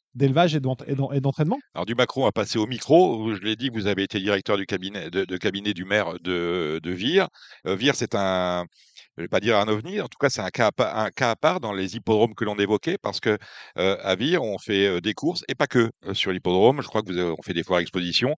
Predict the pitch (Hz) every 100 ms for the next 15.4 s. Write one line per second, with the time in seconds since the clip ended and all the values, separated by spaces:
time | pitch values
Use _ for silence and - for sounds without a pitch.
0 | - - 165 196 220 175 170 202 185 190
1 | 185 214 202 185 160 143 131 127 _ _
2 | _ - 92 90 117 151 160 165 151 170
3 | 165 170 185 175 160 151 151 - 156 156
4 | 127 - _ _ - 123 120 120 127 135
5 | - 135 143 151 139 - 139 135 139 190
6 | 185 104 _ _ _ _ _ _ 139 151
7 | 214 220 156 143 170 165 170 170 185 180
8 | 170 165 190 175 156 170 175 156 143 175
9 | 185 196 170 139 135 - 139 147 147 160
10 | 175 165 180 185 - 147 139 143 143 135
11 | 185 233 - 151 143 143 160 170 214 190
12 | 160 160 165 156 156 170 220 170 139 165
13 | 160 185 156 156 160 - 147 143 147 143
14 | 226 220 143 139 175 214 - 170 165 180
15 | 165 180 -